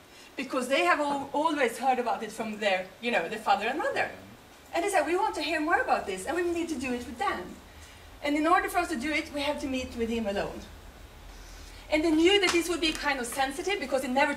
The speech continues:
talked about the conflict. It was something that was there, but they never talked about it.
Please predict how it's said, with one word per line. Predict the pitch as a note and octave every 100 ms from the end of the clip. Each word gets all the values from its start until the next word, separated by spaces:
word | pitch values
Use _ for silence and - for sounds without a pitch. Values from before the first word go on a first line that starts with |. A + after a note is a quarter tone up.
| -
talked | - E4+ E4 C#4+
about | G#3+ E3+
the | F#3+
conflict. | E3+ - -
It | B3+
was | B3+
something | F4 F4 F4+
that | D#4
was | A#3
there, | G3 A3+ A#3
but | G#3
they | G3+
never | G#3 G3+
talked | - G3+ -
about | -
it. | -